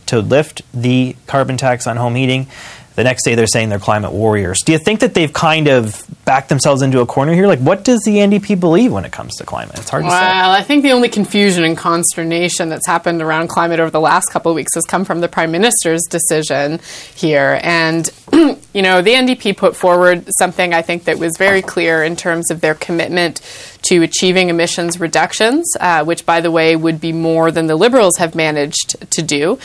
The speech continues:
Speaker 2: with their plan, but they're not gonna do it on the backs of consumers. And this has actually been something that's pretty consistent for the N D P. You know, I remember reaching back to, like, two thousand and eight, you know, Jack Layton was out there talking about removing the G S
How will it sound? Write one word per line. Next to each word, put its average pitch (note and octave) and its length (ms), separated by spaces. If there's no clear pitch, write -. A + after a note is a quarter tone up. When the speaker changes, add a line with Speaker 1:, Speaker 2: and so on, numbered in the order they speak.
Speaker 2:
with E3+ 220
their F#3+ 200
plan, F3+ 380
but B3 240
they're D4 80
not D4+ 180
gonna D4+ 180
do F#3+ 200
it G3 80
on G3 140
the G3+ 80
backs C#3+ 360
of F3 120
consumers. F3 380
And B3 100
this F#4 120
has F4+ 100
actually F#3+ 300
been E3+ 160
something E3 340
that's - 180
pretty E3 240
consistent D#3+ 640
for F3 120
the E3 160
N D3+ 100
D D3+ 140
P. D#3+ 220
You D3+ 120
know, D#3 140
I D3+ 120
remember D#3 440
reaching D#3 340
back D3+ 360
to, D3 280
like, D#3+ 180
two - 180
thousand F3 380
and D3+ 140
eight, E3+ 480
you E3 60
know, D#3 140
Jack D#3 300
Layton E3+ 240
was E3+ 160
out D3+ 180
there D#3 120
talking D#3 420
about D#3 220
removing D#3+ 420
the D#3+ 80
G D#3 300
S D3+ 80